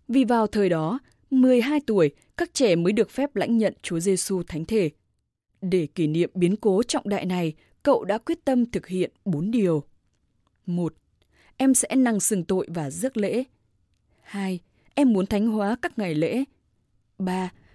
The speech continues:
bạn của em sẽ là Chúa Giêsu và mẹ Maria. Bốn, tha chết chẳng thà phạm tội. Từ khi được Chúa Giêsu Thánh Thể ngự vào lòng mình, ngày nào Savio cũng đến viếng Thánh Thể. Thậm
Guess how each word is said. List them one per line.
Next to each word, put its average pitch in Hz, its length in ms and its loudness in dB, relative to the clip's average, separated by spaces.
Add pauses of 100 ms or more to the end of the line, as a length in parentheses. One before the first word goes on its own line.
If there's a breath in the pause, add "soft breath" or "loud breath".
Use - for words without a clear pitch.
bạn 247 200 0
của 214 220 4
em 277 200 4
sẽ - 200 -2
là 254 160 4
Chúa 180 220 -2
Giêsu 240 540 2
và 175 300 -4
mẹ 151 240 -4
Maria. 185 680 -2 (880)
Bốn, 180 300 -2 (340 soft breath)
tha 240 140 0
chết 311 280 -2 (240)
chẳng 156 260 -4 (100)
thà 160 140 -8
phạm 160 240 -6 (100)
tội. 180 220 0 (880)
Từ 285 140 2
khi 330 280 0
được 202 220 2
Chúa 175 160 -2
Giêsu 226 380 0
Thánh 175 220 -6
Thể 208 260 0
ngự 165 280 -2
vào 165 180 -4
lòng 160 240 -4
mình, 160 180 -2 (480 soft breath)
ngày 254 180 2
nào 233 260 2
Savio 269 580 2
cũng 180 260 -4
đến 185 200 2
viếng 185 220 -2
Thánh 180 220 -6
Thể. 202 240 0 (840)
Thậm 226 120 -4